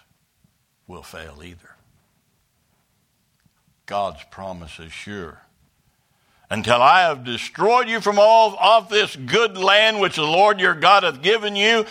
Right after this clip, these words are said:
when you have transgressed the covenant of the Lord your God which he commanded you, and have gone and served other gods and bowed yourselves to them, then shall the anger of the Lord be kindled against you, and ye shall perish quickly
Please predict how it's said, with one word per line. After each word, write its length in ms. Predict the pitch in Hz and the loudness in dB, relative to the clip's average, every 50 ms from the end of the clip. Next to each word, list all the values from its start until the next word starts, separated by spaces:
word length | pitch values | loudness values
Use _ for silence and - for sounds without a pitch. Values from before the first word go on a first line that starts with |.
| - - - | -12 -14 -4
when 200 | 139 160 165 160 | -2 -2 0 2
you 120 | 175 180 | 2 2
have 160 | 170 151 127 | 2 0 -2
transgressed 840 | - - 160 165 160 156 143 127 117 127 165 226 262 262 233 - - | -4 0 2 2 2 2 -2 -8 -4 0 4 4 4 4 2 -2 -6
the 140 | - 180 - | -6 -6 -6
covenant 440 | - - 185 226 240 247 240 233 214 | 0 2 2 2 2 0 -4 -6 -6
of 60 | 180 | -4
the 100 | 180 170 | -4 -2
Lord 340 | 165 180 226 240 240 214 196 | 0 2 2 2 2 0 -2
your 140 | 196 185 170 | -4 -6 -4
God 400 | 156 156 185 208 220 220 202 196 | 0 4 4 6 6 4 2 0
which 260 | 185 190 180 - - | -4 -6 -6 -4 -4
he 220 | 165 160 175 - | -6 -6 -6 -8
commanded 680 | - - 147 143 143 160 196 233 254 254 240 240 208 190 | -8 -8 -8 -2 2 2 4 4 2 2 0 -4 -4 -2
you, 320 | 208 226 226 226 233 220 226 - - - - | 0 2 2 2 0 0 -4 -10 -20 -8 -4
and 140 | - 156 165 | 0 2 2
have 240 | 151 135 127 113 104 | 2 0 -2 -6 -2
gone 400 | 135 180 220 240 247 247 240 220 | 2 2 4 4 4 4 2 0
and 160 | 196 180 - | -6 -8 -4
served 320 | - 190 185 170 156 160 | 0 0 2 2 2 0
other 220 | 165 160 156 151 143 | 0 0 0 0 -2
gods 500 | 135 127 151 208 226 226 226 185 160 - | 0 2 4 6 6 6 4 2 -2 -8
and 240 | 165 156 151 127 | -8 -8 -6 -2
bowed 380 | 117 165 220 240 247 254 240 208 | 0 2 4 4 2 2 0 -4
yourselves 540 | 202 196 185 151 - 190 185 175 165 151 131 | -8 -10 -10 -8 -4 -2 0 0 0 -2 -4
to 120 | - 165 | -6 -4
them, 460 | 147 165 196 226 226 226 208 151 139 | 0 2 2 4 4 2 0 -6 -4
then 520 | 143 208 262 294 285 269 233 170 123 90 - _ _ _ _ _ _ _ _ _ _ _ _ _ _ _ _ _ | -2 0 2 4 4 4 2 0 -2 -6 -12 _ _ _ _ _ _ _ _ _ _ _ _ _ _ _ _ _
shall 260 | - - 151 156 143 | -2 2 2 2 2
the 160 | 135 139 147 | 2 0 2
anger 400 | 175 226 269 294 294 285 285 277 | 2 2 2 2 0 -2 -4 -4
of 80 | 269 240 | -2 0
the 60 | 262 | 0
Lord 400 | 262 254 254 254 262 254 214 202 | 0 0 2 2 0 -2 0 -2
be 140 | 226 220 175 | -2 -4 -4
kindled 520 | - - 196 233 262 262 262 254 240 220 | -4 -2 0 0 0 2 0 0 0 0
against 400 | 220 196 208 208 208 185 - - | 2 2 2 2 2 0 -4 -4
you, 160 | 180 185 170 | -2 0 0
and 100 | 160 160 | 0 0
ye 180 | 170 202 226 202 | 0 0 0 0
shall 260 | - - 196 180 170 | 0 2 2 2 2
perish 560 | - - 156 226 269 285 277 269 233 190 - | 0 0 2 2 4 4 2 2 -2 -4 -8
quickly 600 | - - 214 240 214 - - 180 165 139 107 90 | -4 -2 -2 -2 -2 -4 -4 -2 -2 -2 -2 -4